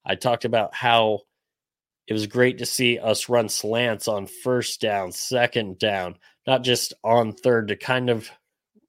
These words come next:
you know, do things with a quick passing game. And then also Tennessee, where we weren't having quite success at first, or,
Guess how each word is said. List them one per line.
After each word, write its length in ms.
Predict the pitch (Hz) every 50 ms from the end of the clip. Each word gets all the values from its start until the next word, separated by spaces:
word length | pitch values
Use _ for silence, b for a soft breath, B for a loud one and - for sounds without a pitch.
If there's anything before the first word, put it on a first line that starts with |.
| _ _
you 120 | 113 113 117
know, 160 | 113 110 107
do 320 | 104 101 104 120 131 131
things 460 | 120 - 127 117 113 107 101 - - 127
with 240 | 131 143 139 - - -
a 100 | 113 104
quick 320 | - - 120 104 - -
passing 460 | 120 107 101 95 - - 95 92 95
game. 320 | 92 92 90 87 87 92 - _ _ _ _ _ _ _ _ _ _ _ _ _
And 120 | - 107 117
then 120 | 117 113
also 360 | 117 117 117 - - 120 113
Tennessee, 720 | 110 - - 131 123 120 117 - - 151 151 139 120 104 101
where 220 | 101 104 104 104
we 100 | 107 104
weren't 280 | 101 113 123 117 - -
having 460 | - 123 117 113 117 113 110 107 -
quite 500 | _ - - 143 139 139 135 - - -
success 540 | - - 135 - - - 139 131 127 - -
at 160 | 123 113 -
first, 380 | - 135 135 131 - - -
or, 360 | - 120 117 113 110 104 98